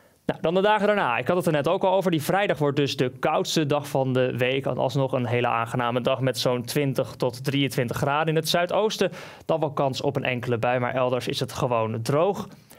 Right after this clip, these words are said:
Zaterdag gaat die wind dus langzaamaan weer draaien naar het oosten.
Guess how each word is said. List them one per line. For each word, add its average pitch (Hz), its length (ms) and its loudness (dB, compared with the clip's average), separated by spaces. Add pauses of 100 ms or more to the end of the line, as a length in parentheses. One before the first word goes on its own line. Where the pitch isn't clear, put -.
(320)
Zaterdag 208 520 0
gaat 151 220 0
die 139 300 0
wind 165 260 0
dus 135 160 0
langzaamaan 151 520 2
weer 127 140 0
draaien 123 580 2 (120)
naar 123 340 0
het 113 240 -4
oosten. 190 440 2